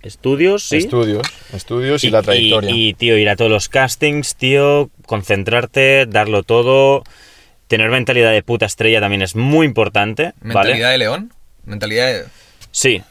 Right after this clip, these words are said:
Speaker 1: sí, sí, sí.
Speaker 2: Tú cállate la puta boca, tío. Es una pregunta para Marcos, no para Cheva, coña.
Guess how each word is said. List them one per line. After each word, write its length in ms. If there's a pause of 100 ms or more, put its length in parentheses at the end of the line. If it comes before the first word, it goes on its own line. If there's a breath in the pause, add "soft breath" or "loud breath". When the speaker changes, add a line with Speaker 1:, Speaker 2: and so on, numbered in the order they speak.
Speaker 1:
sí, 160
sí, 140
sí. 260 (120)
Speaker 2:
Tú 100
cállate 260
la 120
puta 260
boca, 240
tío. 260 (280)
Es 180
una 140
pregunta 240
para 160
Marcos, 420
no 100
para 240
Cheva, 280
coña. 280